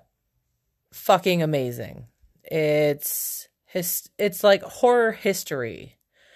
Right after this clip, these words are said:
Um, he takes horror and he finds the history in it.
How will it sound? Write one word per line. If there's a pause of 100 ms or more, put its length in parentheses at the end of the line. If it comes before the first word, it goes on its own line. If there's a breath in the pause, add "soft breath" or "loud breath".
(320 soft breath)
Um, (280)
he
takes (880 soft breath)
horror (220)
and
he (540)
finds
the
history
in
it.